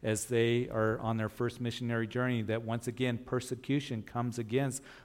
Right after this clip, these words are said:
Paul and Barnabas. And we see that pattern in the book of Acts, that where God is working, then the enemy rises up to come against that work. And he'll do that in your life as well and in my life,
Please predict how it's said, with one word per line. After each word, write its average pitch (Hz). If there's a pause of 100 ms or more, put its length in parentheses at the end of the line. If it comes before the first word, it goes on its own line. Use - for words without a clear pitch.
(100)
Paul 123
and 117
Barnabas. 120
And 110
we 117
see 131
that 127
pattern 123
in 120
the 117
book 117
of 120
Acts, 113 (280)
that 117
where 113
God 113
is 139
working, 139
then 110
the 113
enemy 127
rises 120
up 131 (280)
to 117
come 127
against 123
that 127
work. 135
And 101
he'll 117
do 123
that 131
in 113
your 117
life 110
as -
well 107
and 104
in 101
my 101
life, 92